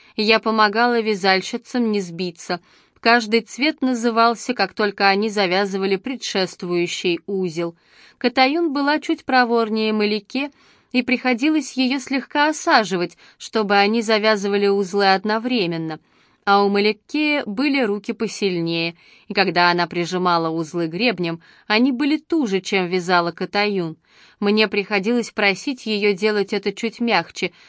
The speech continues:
чтобы ковёр не сошёл со станка с разными боками. Каждый день мы работали с утра до перерыва на еду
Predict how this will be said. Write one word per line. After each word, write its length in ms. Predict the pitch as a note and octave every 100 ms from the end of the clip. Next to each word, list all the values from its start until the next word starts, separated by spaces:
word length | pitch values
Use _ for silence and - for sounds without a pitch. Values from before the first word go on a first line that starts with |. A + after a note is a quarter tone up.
| _
чтобы 360 | - B3 A#3
ковёр 360 | A3+ A#3 A#3 D4
не 140 | C4
сошёл 480 | A3+ - G3+ - A#3
со 140 | A3 G#3
станка 560 | - F#3 E3+ G3+ G#3+ _ _
с 140 | - -
разными 560 | G3+ E3 D#3+ F3+ E3+
боками. 680 | D#3+ F#3 F#3 - E3+ D3 D3 _ _ _ _ _
Каждый 420 | - G#3 F#3+ G3+
день 220 | F#3+ C4+
мы 120 | C#4 A#3+
работали 480 | G3 F#3 G3 G3
с 140 | F#3 -
утра 460 | F3 F#3 G3+ A3 -
до 200 | F#3+ G3
перерыва 560 | G3 F#3 F#3 F3+ F3
на 140 | F3 E3+
еду 440 | E3 D#3 E3 B3